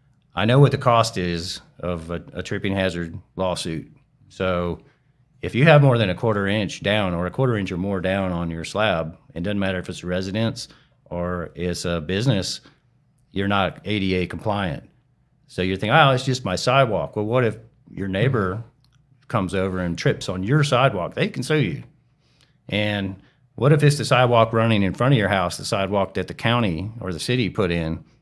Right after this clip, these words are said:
A lot of people think they're not responsible for that. "Oh, that's the county sidewalk."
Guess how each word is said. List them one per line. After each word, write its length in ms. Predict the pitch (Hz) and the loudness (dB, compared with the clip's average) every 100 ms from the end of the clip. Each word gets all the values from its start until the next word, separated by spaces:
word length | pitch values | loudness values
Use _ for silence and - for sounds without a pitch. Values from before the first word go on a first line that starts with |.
| _ _ | _ _
A 60 | 92 | 0
lot 120 | 117 | 0
of 80 | 117 | 0
people 220 | 107 92 | -4 -6
think 320 | - 101 90 | -4 -4 -4
they're 160 | 98 110 | -4 -2
not 200 | 101 85 | -2 -4
responsible 580 | - 107 120 127 92 | -6 -4 -2 -4 -10
for 100 | 90 104 | -6 -2
that. 180 | 95 | -2
"Oh, 100 | 92 | -2
that's 200 | 107 131 | -2 -2
the 80 | 123 | -2
county 500 | 110 123 123 104 82 - _ _ | -2 -2 0 -2 -6 -16 _ _
sidewalk." 540 | - 113 110 92 71 | -4 -2 -2 -2 -6